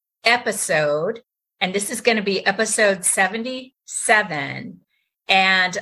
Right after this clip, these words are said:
I am blessed today to be interviewing my special guest who's here with me in Nashville. And her name is Sarah Geringer.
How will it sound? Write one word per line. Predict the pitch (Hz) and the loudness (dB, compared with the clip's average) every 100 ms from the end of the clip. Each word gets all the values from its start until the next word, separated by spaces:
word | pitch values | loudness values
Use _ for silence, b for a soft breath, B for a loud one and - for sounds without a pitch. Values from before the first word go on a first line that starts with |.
| - | -4
I | 196 190 202 220 247 254 - | 0 2 4 4 2 -2 -4
am | 196 180 | -6 -8
blessed | 180 180 208 240 - | -2 2 2 0 -6
today | - 208 190 196 247 - _ _ _ _ - | -4 0 2 0 -2 -6 _ _ _ _ -4
to | 233 | -2
be | 202 214 208 | 0 0 0
interviewing | 202 208 208 202 202 196 196 190 190 - | 0 2 2 2 0 2 0 -2 -6 -8
my | 175 160 165 | -4 0 0
special | - - 208 208 - 285 311 - | -2 0 2 2 4 2 2 0
guest | 196 185 - - | 2 2 -2 -6
who's | 190 190 - | -8 -6 -4
here | 214 185 185 202 233 _ - | 0 2 4 2 0 _ 2
with | 202 226 - | 2 2 -2
me | 175 170 190 247 _ _ - | -4 -2 -4 -6 _ _ -8
in | 196 202 214 226 | -6 -4 -2 2
Nashville. | 247 339 - - 180 170 180 254 - _ _ | 2 2 -2 -4 -2 -2 -2 -4 -10 _ _
And | 196 190 | -4 -4
her | 214 220 | 2 4
name | 233 214 190 185 196 | 4 2 0 -4 -4
is | 170 160 | -2 0
Sarah | - - 170 175 233 | 0 2 4 4 2
Geringer. | 208 170 165 165 175 175 254 - | 2 0 0 -2 -4 -2 -2 -4